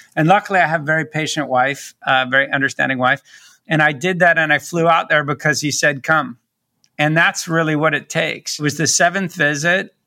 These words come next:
And for whatever reason, that was the time. And he called me a week later and he committed twenty-two and a half million dollars.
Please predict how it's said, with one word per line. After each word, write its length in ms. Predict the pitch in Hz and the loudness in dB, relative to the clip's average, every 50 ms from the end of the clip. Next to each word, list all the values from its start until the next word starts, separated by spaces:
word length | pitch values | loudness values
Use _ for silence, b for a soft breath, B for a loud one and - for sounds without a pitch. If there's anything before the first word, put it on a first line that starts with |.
| _ _ _ _ _ _ _ | _ _ _ _ _ _ _
And 320 | 156 160 160 156 156 139 | 0 2 2 2 0 -2
for 180 | - 165 165 151 | -2 0 0 4
whatever 460 | 156 180 185 190 185 175 180 180 170 | 4 4 4 4 2 2 0 0 0
reason, 440 | 165 170 175 170 147 175 180 170 170 | 0 0 0 0 -2 -2 -2 2 2
that 200 | 165 165 147 156 | 2 2 2 -2
was 200 | 160 151 - - | -4 -6 -4 -4
the 100 | 160 139 | -6 -2
time. 440 | - 143 139 135 147 160 175 180 | 0 2 2 2 2 2 0 -2
And 120 | 165 156 151 | -2 -2 -2
he 80 | 143 | -2
called 420 | 135 - - - 156 156 156 151 147 | -4 -4 0 2 2 2 2 0 -2
me 160 | 156 151 151 | -2 0 0
a 100 | 147 143 | 0 0
week 320 | 135 139 151 160 160 - | 0 0 -2 -2 -4 -4
later 400 | - 139 135 139 143 156 160 160 | 0 2 2 2 2 0 0 2
and 120 | 156 151 143 | 0 0 0
he 80 | 139 | -4
committed 420 | 143 - 135 139 139 135 135 127 117 | -4 -4 -2 -2 0 0 -2 -4 -4
twenty-two 500 | - - 151 139 143 139 143 - 147 143 | -6 -4 -2 -2 -2 -2 -4 -4 -4 -2
and 80 | 135 | -2
a 60 | 131 120 | -2 0
half 300 | 127 135 127 - - 139 | 0 -2 -2 -4 -6 -6
million 260 | 123 123 123 123 123 | -6 -4 -4 -4 -4
dollars. 460 | 120 113 117 123 147 160 165 - - | -2 -2 -4 -4 -6 -10 -12 -14 -16